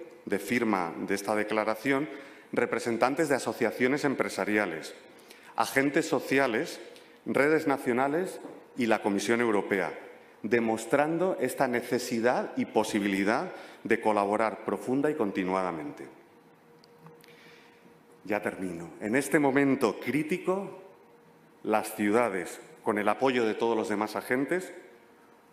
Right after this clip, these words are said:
toman, tomáis la iniciativa para reinventar un modelo más saludable,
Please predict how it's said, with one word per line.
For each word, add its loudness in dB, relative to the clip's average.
toman, 0
tomáis 0
la 4
iniciativa 2
para 4
reinventar 0
un 4
modelo 2
más -2
saludable, 0